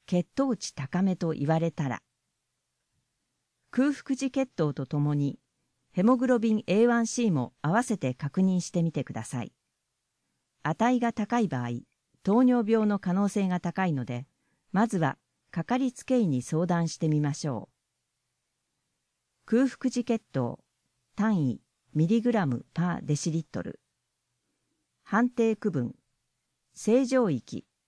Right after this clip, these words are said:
九十九以下。糖尿病予備群の正常高値、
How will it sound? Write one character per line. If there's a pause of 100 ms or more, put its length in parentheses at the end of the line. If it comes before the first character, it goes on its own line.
(640)
九
十
九
以
下。 (1160)
糖
尿
病
予
備
群
の (180)
正
常
高
値、